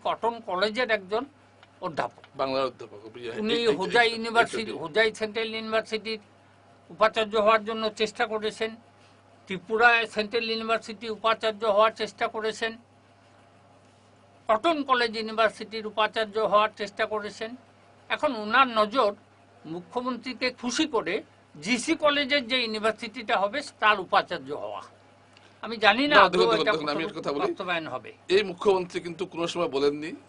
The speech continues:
Speaker 2: যে আসাম আন্দোলনের ফসল
Speaker 1: না।
Speaker 2: আসাম বিশ্ববিদ্যালয়। সর্বানন্দ সোনোয়াল বলেছিলেন, কিন্তু হিমন্ত, মুখ্যমন্ত্রী হিমন্ত বিশ্ব শর্মা কিন্তু কোনোদিন বলেননি।
Speaker 1: মুখ্যমন্ত্রী সম্পর্কে যদি বলতে হয়, দেখুন, আহ, উনিশশো নব্বই একানব্বই সময় থেকে আমার সঙ্গে এই মুখ্যমন্ত্রীর ব্যক্তিগত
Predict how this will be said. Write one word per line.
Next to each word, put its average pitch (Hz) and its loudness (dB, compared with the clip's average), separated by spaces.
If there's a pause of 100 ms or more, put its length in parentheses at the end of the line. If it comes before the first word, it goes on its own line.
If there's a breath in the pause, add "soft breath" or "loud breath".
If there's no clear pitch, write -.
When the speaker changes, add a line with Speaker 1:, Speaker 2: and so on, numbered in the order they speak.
Speaker 2:
যে 135 -2
আসাম 147 -6
আন্দোলনের 135 -2
ফসল 165 -4 (300)
Speaker 1:
না। 202 -2 (220)
Speaker 2:
আসাম 127 -8
বিশ্ববিদ্যালয়। 107 -14
সর্বানন্দ 202 6
সোনোয়াল 165 0
বলেছিলেন, 131 -4
কিন্তু 160 -6 (560 soft breath)
হিমন্ত, 175 -4
মুখ্যমন্ত্রী 165 -6
হিমন্ত 175 -4
বিশ্ব 170 -6
শর্মা 156 -2
কিন্তু 170 -2
কোনোদিন 143 -2
বলেননি। 104 -8 (240)
Speaker 1:
মুখ্যমন্ত্রী 220 -8 (100)
সম্পর্কে 196 -8
যদি 196 -8
বলতে 147 -6
হয়, 165 -2
দেখুন, 147 -8 (460 loud breath)
আহ, 160 -4
উনিশশো 180 -10
নব্বই 196 -4
একানব্বই 208 -4
সময় 196 -8
থেকে 202 -8
আমার 180 -4
সঙ্গে 190 -10
এই 170 -2
মুখ্যমন্ত্রীর 185 -14
ব্যক্তিগত 175 -12